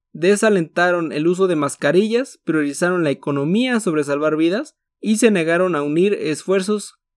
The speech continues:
con oponentes políticos para desplegar, pues, una respuesta coherente. El resultado de todos estos complementos fue un catastrófico manejo de la pandemia con pésimos resultados.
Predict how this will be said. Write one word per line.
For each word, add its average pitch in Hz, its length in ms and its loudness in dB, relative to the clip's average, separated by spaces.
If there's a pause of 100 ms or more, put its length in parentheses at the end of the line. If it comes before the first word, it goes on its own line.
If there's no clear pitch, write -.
(320)
con 220 320 0
oponentes 160 560 -2
políticos 196 640 -2
para 214 260 0
desplegar, 185 600 0
pues, 156 180 -2
una 170 220 -2
respuesta 156 580 -4
coherente. 175 600 -2 (480)
El 214 200 2
resultado 180 440 4
de 180 180 4
todos 175 340 0
estos 170 320 -6
complementos 170 720 -2
fue 180 380 0
un 170 180 -2
catastrófico 180 840 -2
manejo 151 400 -2
de 156 80 0
la 143 160 -2
pandemia 202 540 -2
con 202 320 -2
pésimos 151 460 -2
resultados. - 720 -10